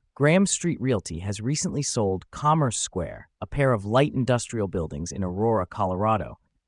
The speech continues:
The buildings, totaling one hundred forty-five thousand two hundred forty-two square feet,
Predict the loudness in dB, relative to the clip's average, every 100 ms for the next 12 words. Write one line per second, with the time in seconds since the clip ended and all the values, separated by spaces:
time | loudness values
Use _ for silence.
0 | _ 0 4 4 4 -2 -8 -2 0 2
1 | 0 0 0 0 -2 -2 -2 0 2 2
2 | 0 0 0 -2 -2 -2 -2 -2 -2 -2
3 | -4 -6 -4 -4 -4 -4 -4 -4